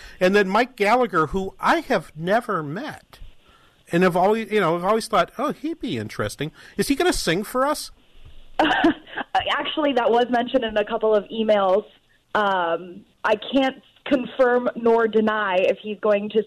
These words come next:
Speaker 2: sing. I think it's gonna be a spur of the moment thing if he does, but he's actually the only host that I haven't met, so it'll be, um, a pleasure to meet him.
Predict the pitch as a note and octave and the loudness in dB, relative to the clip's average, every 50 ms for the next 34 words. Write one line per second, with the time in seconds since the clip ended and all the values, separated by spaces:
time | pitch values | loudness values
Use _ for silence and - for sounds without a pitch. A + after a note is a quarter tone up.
0 | - - A3 G3 F#3 G3 - - G#3+ G3+ - A3+ G#3+ G#3+ G3 - - A3+ G#3 G3+ | 2 2 2 2 0 -2 -2 -2 0 0 2 2 2 0 0 2 2 2 2 2
1 | F#3+ G3 G3 G3 - - - G#3+ G3+ G3 G3+ G3+ F#3+ G3 G3 G3 F#3+ G3 G3+ F3 | 4 2 2 2 0 0 0 2 4 4 4 4 2 2 2 2 0 0 0 -2
2 | - - G#3+ G3+ F#3+ F#3 - - - G#3+ G#3 G3 G3 E3+ E3 F3 F#3 - - G#3+ | -2 0 0 2 2 0 0 -2 -2 0 0 0 2 2 0 0 0 -2 -2 -2
3 | F3 - - _ - - - _ _ _ - - C#4 D#4+ D4+ D4+ C4+ - - C4+ | -2 -2 -4 _ -20 -20 -20 _ _ _ -2 2 2 4 4 2 0 -2 -2 -2
4 | A#3 A3 A3+ G#3+ G#3 G#3 G#3 G3+ G#3 G3+ G3+ - G3+ F#3 F#3+ F#3+ F3+ F#3+ F#3 F3+ | 0 2 2 2 2 2 2 4 4 2 2 2 0 0 0 0 0 0 0 0
5 | F#3+ - - F3+ E3+ G3+ - _ _ - A3 G3 F#3+ F3+ - F#3+ F#3+ F#3 - - | 0 0 0 -2 -2 -2 -4 _ _ 2 2 2 2 2 2 2 2 2 2 0
6 | F#3+ F#3+ F#3 F3+ - - F#3 - - G3 F#3+ F3+ F#3+ F#3 F#3 - G3+ G3+ F#3+ F#3 | 0 -2 -2 -2 -2 -4 -4 -2 0 0 2 2 2 0 0 -2 -6 -6 -4 -4
7 | - D3+ F#3+ F#3 F#3 G3 G#3+ | -2 0 2 2 2 2 0